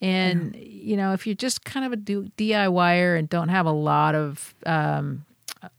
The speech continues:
Speaker 1: electrical experience and seen it done before, I would definitely just say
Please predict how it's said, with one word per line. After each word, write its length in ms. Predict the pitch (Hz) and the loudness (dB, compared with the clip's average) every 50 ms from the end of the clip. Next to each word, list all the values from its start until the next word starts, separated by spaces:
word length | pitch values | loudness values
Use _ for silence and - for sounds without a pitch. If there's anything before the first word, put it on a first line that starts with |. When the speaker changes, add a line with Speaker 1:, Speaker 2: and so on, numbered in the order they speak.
| _ 180 | _ -6
Speaker 1:
electrical 640 | 156 151 151 147 147 - - 170 - - 151 147 | -6 -4 -2 -4 -4 -6 -10 -10 -6 -4 -4 -4
experience 1000 | 139 135 - - - 151 151 151 151 147 143 147 147 147 143 - - - - - - | -4 -6 -8 -8 -6 -4 -2 0 0 0 0 -2 -2 -4 -4 -6 -6 -8 -8 -8 -8
and 320 | 160 156 151 143 147 147 - | -8 -6 -4 -4 -4 -4 -6
seen 240 | - - 165 156 | -6 -4 -2 -2
it 120 | 151 147 - | -2 -2 -2
done 220 | 160 151 147 147 | -2 0 0 0
before, 280 | 147 147 - - 151 143 | -2 -4 -4 -2 -2 0
I 120 | 156 190 190 | 0 2 0
would 180 | 185 160 156 | 0 -2 -2
definitely 560 | - 147 143 135 - - 143 139 160 147 147 | -2 -4 -4 -4 -4 -6 -6 -6 -6 -6 -8
just 260 | 143 - 147 131 - - | -8 -8 -8 -8 -6 -6
say 340 | - 139 139 135 127 131 | -4 -4 -4 -4 -4 -6